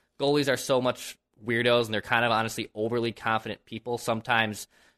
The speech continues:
to their, to their favor and sometimes to their also downfall, as we, we have seen from certain goaltenders here in Wild history. Um, but I thought Kaapo's comments about that were really interesting, and, and there is a belief here that Kaapo actually is legitimate.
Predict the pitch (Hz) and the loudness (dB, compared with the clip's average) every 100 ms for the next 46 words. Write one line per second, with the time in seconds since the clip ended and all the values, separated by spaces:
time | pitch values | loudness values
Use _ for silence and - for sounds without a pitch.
0 | _ - 110 107 101 98 95 92 95 - | _ -8 -4 -4 -2 0 0 0 -4 -10
1 | _ _ _ - 110 92 90 _ _ 127 | _ _ _ -6 -2 -2 -2 _ _ 0
2 | 147 240 208 131 113 117 - 104 101 101 | 2 4 2 0 -4 -4 -2 0 2 0
3 | 95 87 - 101 120 139 165 185 165 107 | -2 -8 0 0 0 2 4 4 2 -4
4 | 95 101 - - 110 98 - 117 120 120 | -6 -10 -10 -12 -4 -2 -2 -4 -4 -6
5 | 87 - 135 170 165 165 170 170 160 160 | -12 0 0 2 0 0 2 0 -2 -6
6 | - 160 160 156 160 156 160 185 202 - | -4 -4 2 2 2 0 -8 -6 -6 -8
7 | - _ _ - 117 107 104 95 92 - | -20 _ _ -4 0 2 2 -2 -8 -6
8 | 127 127 - 127 - 127 127 117 - 117 | -2 0 2 0 2 0 2 -6 -2 -2
9 | 120 107 113 107 117 101 107 107 110 104 | -2 -4 0 0 0 -2 -2 -2 0 -2
10 | 110 95 - 87 90 92 101 98 92 - | -4 -10 -8 -8 -8 -10 -10 -8 -10 -14
11 | _ _ _ _ _ - 104 143 185 190 | _ _ _ _ _ -10 0 2 4 2
12 | 160 151 208 - 95 98 101 98 - 127 | 2 0 -2 -6 -4 0 0 0 2 2
13 | 127 123 120 123 - 120 113 113 101 104 | 4 4 4 2 -2 -2 0 -2 -2 -4
14 | 98 107 90 | 0 -2 -2